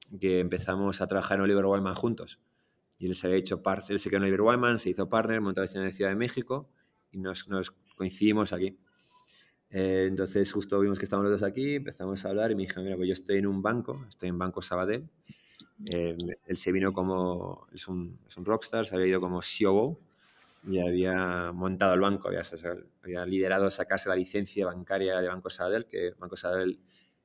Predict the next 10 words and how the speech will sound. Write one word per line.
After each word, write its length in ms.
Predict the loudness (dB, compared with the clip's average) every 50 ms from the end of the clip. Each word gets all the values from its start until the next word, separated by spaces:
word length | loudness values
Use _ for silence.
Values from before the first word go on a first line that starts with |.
| _
en 200 | _ -8 -6 -4
México 840 | -2 -2 0 0 0 2 2 2 4 4 4 4 2 2 -2 -6 -12 _ _ _ _ _
nació 480 | -4 -4 -4 -4 -2 0 2 4 4 4
y 60 | 2
creció 280 | 0 -2 0 2 0
de 40 | 0
forma, 680 | 2 -2 -2 -2 -2 -2 -2 -4 -4 -8 -10 -14 -16 _ _
forma 200 | -8 -6 -4 -2
orgánica. 460 | -2 0 0 0 0 -2 -4 -8 -12 -14 _ _ _ -20 -20 -20 -20 -20 _ _ _ _ _ _ _ _ _
Eh, 400 | -2 0 2 4 4 4 2